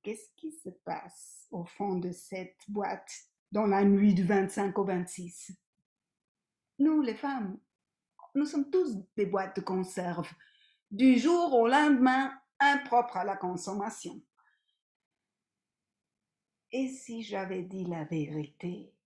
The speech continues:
sur ma fausse page Facebook ? Mis ma vraie photo. Hum.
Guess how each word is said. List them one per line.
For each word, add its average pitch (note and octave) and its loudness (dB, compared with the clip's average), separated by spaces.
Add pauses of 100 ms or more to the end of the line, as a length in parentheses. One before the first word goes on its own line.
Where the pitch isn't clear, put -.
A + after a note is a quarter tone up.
(460)
sur F#3 -6
ma F3 -4
fausse F3+ -8
page - -8
Facebook ? - -18 (2250)
Mis A3+ 6
ma G#3 4
vraie F#3 -4
photo. F3+ -8 (1080)
Hum. - 2